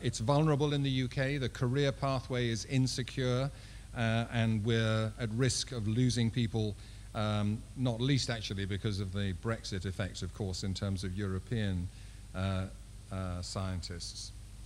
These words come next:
I think we also need to pay attention to diversity in our, uh, workforce. These are gender data from the U K. It just shows you how wrong we're getting it, because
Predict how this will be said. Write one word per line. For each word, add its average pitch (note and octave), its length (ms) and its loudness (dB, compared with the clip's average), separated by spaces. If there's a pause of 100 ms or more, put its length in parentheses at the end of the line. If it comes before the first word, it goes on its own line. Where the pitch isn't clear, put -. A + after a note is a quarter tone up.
(400)
I C#3+ 40 -4
think A3 200 0
we A#3 140 2
also G3+ 320 2
need D3+ 220 2
to D3 100 -2
pay D3 280 2
attention C3 800 0
to B2+ 420 2
diversity C3 1120 2
in B2 300 8
our, A2+ 480 2 (400)
uh, A#2+ 180 2
workforce. C3 640 2
These E3 280 4
are D#3 80 6
gender D3+ 460 6
data C3+ 380 4
from B2+ 140 2
the C3 100 2
U B2 200 4
K. B2+ 380 2
It A#2+ 60 0
just A2+ 200 -2
shows C3+ 320 4
you A#2 120 2
how A#2+ 220 2
wrong A#2+ 460 2
we're C3 200 0
getting A#2+ 400 -2
it, G2 200 -6
because B2 380 -2